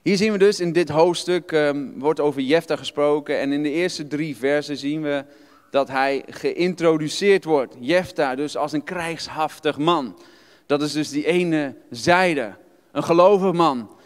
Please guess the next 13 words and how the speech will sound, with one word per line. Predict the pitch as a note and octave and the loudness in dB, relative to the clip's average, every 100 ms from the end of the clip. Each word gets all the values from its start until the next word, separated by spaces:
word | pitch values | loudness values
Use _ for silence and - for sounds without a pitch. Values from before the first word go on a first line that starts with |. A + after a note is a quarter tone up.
| - | -4
die | C#3+ | -2
God | D#3+ F3 - | 2 2 2
kende, | F3+ F#3+ F#3+ F3 F3 D#3 | 2 2 2 -2 -2 -6
die | C#3 C#3+ | -4 -4
heldhaftig | C#3+ F3+ G3+ E3 C#3+ F#3 - D#3 | -2 0 0 0 -2 -2 -2 -6
was, | D#3+ E3+ | -4 -4
vol | - - A3+ F#3 | -10 0 2 2
moed. | F#3 G#3 - - _ _ _ _ - | -2 -4 -8 -20 _ _ _ _ -14
Een | D3 | -14
krijger | - F#3+ G3+ G#3+ G#3+ G3+ F3 - _ _ | -8 -6 0 0 0 -2 -4 -8 _ _
voor | - F3+ F3 | 2 4 6
de | |
Heer. | D#3+ E3 F#3 G3 F#3+ | 6 8 8 6 0